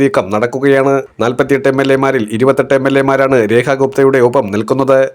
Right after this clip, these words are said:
ബാക്കി ഇരുപതോളം എം എൽ എമാർ വിമതരായി തന്നെ നിൽക്കുകയാണ്. അവരെ പ്രീതിപ്പെടുത്താൻ കേന്ദ്ര നേതൃത്വത്തിന് കഴിയില്ല. കാരണം നമുക്കറിയാം, ഏഴ് മന്ത്രിമാരെ മാത്രമേ ഡൽഹിയിൽ അക്കോമഡേറ്റ് ചെയ്യാൻ കഴിയുകയുള്ളൂ. കഴിഞ്ഞ നിയമസഭാ തെരഞ്ഞെടുപ്പിൽ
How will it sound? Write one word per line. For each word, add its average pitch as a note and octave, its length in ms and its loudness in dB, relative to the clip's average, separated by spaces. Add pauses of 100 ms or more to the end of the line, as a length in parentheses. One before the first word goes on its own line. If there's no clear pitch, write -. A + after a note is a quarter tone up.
ബാക്കി B2+ 240 0 (100)
ഇരുപതോളം C3+ 400 0 (120)
എം C3 100 -4
എൽ C3+ 140 2
എമാർ C3+ 280 0
വിമതരായി C3+ 460 0
തന്നെ C3 260 2
നിൽക്കുകയാണ്. C3+ 540 0 (320)
അവരെ C3 260 0
പ്രീതിപ്പെടുത്താൻ C3 540 0 (120)
കേന്ദ്ര B2+ 280 2
നേതൃത്വത്തിന് C3+ 420 0 (140)
കഴിയില്ല. C3+ 360 2 (400)
കാരണം B2+ 360 0
നമുക്കറിയാം, B2+ 480 0 (140)
ഏഴ് C3 180 2
മന്ത്രിമാരെ C3+ 460 0
മാത്രമേ C3+ 300 0 (120)
ഡൽഹിയിൽ B2 340 0 (140)
അക്കോമഡേറ്റ് C3 500 0
ചെയ്യാൻ C3+ 300 2
കഴിയുകയുള്ളൂ. C3+ 580 2 (300)
കഴിഞ്ഞ B2 260 0
നിയമസഭാ C#3 460 0
തെരഞ്ഞെടുപ്പിൽ C3+ 360 0